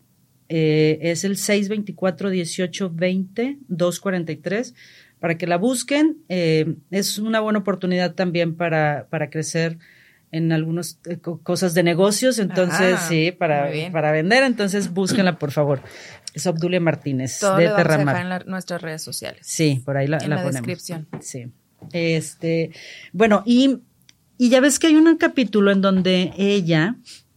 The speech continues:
Speaker 1: las múltiples vidas de Nora Sid.
Speaker 2: Ah, sí.
Speaker 1: Y bueno, claro, el autor tiene que meter también su tema, ¿verdad? Y tiene que, que, eh, eh, tiene que poner, pues,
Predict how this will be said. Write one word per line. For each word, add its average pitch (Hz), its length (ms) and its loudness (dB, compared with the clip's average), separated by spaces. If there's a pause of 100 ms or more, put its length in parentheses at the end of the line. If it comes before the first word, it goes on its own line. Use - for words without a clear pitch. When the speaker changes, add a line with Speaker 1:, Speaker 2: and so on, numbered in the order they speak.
(380)
Speaker 1:
las 180 220 4
múltiples 190 460 2
vidas 180 240 2
de 180 80 0
Nora 180 200 0
Sid. 240 200 -8 (300)
Speaker 2:
Ah, 165 140 -8
sí. 160 280 -16 (960)
Speaker 1:
Y 254 100 0
bueno, 240 300 6
claro, 175 180 4
el 185 80 6
autor 175 280 2
tiene 190 200 0
que 196 140 -2
meter 180 320 -2
también 170 680 -2
su 175 200 -2
tema, 180 480 4
¿verdad? 156 260 4
Y 165 80 2
tiene 165 280 0
que, 165 340 2
que, 160 420 2
eh, 151 80 -4 (160)
eh, 170 180 -4 (360)
tiene 175 200 0
que 170 120 -4
poner, 160 400 2 (600)
pues, - 420 0